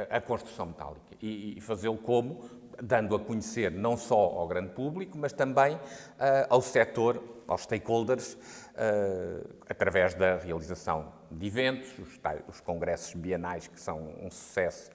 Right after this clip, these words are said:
vamos para o décimo terceiro este ano, desde,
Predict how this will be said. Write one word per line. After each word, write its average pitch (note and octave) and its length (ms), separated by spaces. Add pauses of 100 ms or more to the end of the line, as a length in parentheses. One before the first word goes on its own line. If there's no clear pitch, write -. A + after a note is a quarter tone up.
(120)
vamos D#2+ 180
para - 160
o E2 40
décimo F2+ 320
terceiro F2+ 400
este F2+ 240
ano, E2+ 160 (580)
desde, F#2 800